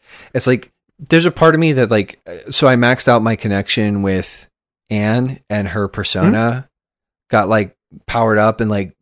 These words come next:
Speaker 1: turned into super deluxe form.
Speaker 2: Okay.
Speaker 1: And I was like, "Oh, that's cool." So there's a part of me that wants to go back through and, like, do that with everybody
Speaker 2: Yeah.
Speaker 1: and to play, but I'm like, I'm like, "No, F no." Like,
Speaker 2: Yeah.
Speaker 1: pardon, <laughs> pardon even that, like, Chris-, very Christian-y
Speaker 2: <laughs>
Speaker 1: cussing.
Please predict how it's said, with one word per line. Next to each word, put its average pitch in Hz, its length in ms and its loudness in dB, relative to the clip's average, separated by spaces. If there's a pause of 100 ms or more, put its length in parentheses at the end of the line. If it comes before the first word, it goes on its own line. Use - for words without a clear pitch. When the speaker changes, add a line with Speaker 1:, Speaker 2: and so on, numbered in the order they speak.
(200)
Speaker 1:
turned 110 220 -4
into 104 240 -2
super 110 260 -4
deluxe 101 360 0
form. 117 100 0
Speaker 2:
Okay. 107 100 2
Speaker 1:
And 107 80 0
I 110 40 -2
was 107 100 -4
like, 131 120 -12
"Oh, 175 140 -2
that's 143 180 0
cool." 101 360 -6 (440)
So 165 180 0
there's 156 140 0
a 143 40 -8
part 185 180 0
of 175 60 0
me 165 80 4
that 139 80 4
wants 143 160 0
to - 60 -8
go 131 100 6
back 127 180 6
through 127 480 0 (400)
and, 123 160 -2
like, 101 340 -6 (220)
do 131 200 2
that 117 180 4
with 113 160 -2
everybody 123 560 2
Speaker 2:
Yeah. 110 140 -2
Speaker 1:
and 107 80 -4
to 107 100 -2
play, - 180 -8 (180)
but 101 160 -2
I'm 104 140 -8
like, 104 300 -4 (160)
I'm 120 60 -6
like, 110 220 -6 (220)
"No, 98 460 -4 (220)
F - 260 -4
no." 85 360 -6 (220)
Like, 98 120 -4
Speaker 2:
Yeah. - 140 -10 (300)
Speaker 1:
pardon, 101 360 -2 (300)
<laughs> - 300 -18
pardon 156 360 4
even 131 260 2
that, 113 140 2
like, 113 220 -2
Chris-, - 300 -4
very 127 320 0
Christian-y 123 560 0
Speaker 2:
<laughs> - 40 -12
Speaker 1:
cussing. 120 380 0